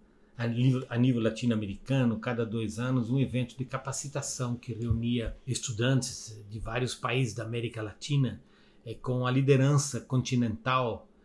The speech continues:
é, que era, eram pessoas que tinham, estavam marcando a nossa vida, como René Padilha, Samuel Escobar, Pedro Arana. E eles haviam até me convidado para fazer umas apresentações nesse evento,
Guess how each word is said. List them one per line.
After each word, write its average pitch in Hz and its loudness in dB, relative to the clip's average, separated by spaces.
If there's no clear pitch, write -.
é, 113 -10
que 123 0
era, 135 2
eram 123 -2
pessoas 127 0
que 131 -4
tinham, 135 0
estavam 131 0
marcando 139 2
a 120 2
nossa 120 -2
vida, 113 -4
como 113 -10
René 120 -2
Padilha, 113 -2
Samuel 117 -6
Escobar, 113 -6
Pedro 120 -2
Arana. 113 -4
E 123 0
eles 131 2
haviam 139 4
até 135 0
me 135 2
convidado 123 2
para 107 -10
fazer 117 -4
umas 123 -2
apresentações 131 -2
nesse 123 -4
evento, 135 -4